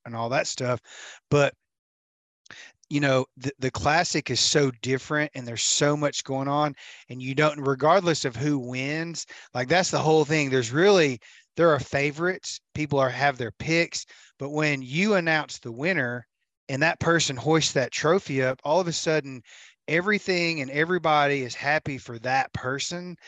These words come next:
and everything after that becomes, is focused on that person. Private parties, you know, bars, restaurants, everybody's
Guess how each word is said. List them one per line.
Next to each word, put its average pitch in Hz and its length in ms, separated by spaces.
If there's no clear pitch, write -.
and 139 420
everything 151 600
after 147 360
that 165 260
becomes, 131 720
is 135 200
focused 135 580
on 117 220
that 127 340
person. 127 460
Private 156 540
parties, 139 800
you 139 80
know, 127 180
bars, 143 1000
restaurants, 143 1120
everybody's 143 680